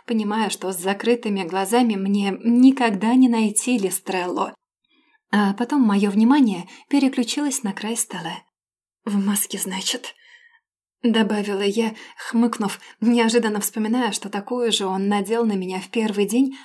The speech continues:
нашего незабываемого знакомства. Я бросила короткий взгляд на Астариана, и он, неожиданно фыркнув,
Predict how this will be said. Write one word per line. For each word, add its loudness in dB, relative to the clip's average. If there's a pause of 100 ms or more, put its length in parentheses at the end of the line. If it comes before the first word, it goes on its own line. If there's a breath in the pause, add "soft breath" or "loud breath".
нашего 0
незабываемого 0
знакомства. -4 (300 soft breath)
Я -2
бросила -2
короткий -6
взгляд -6
на -2
Астариана, -6
и -2
он, 4
неожиданно 0
фыркнув, -2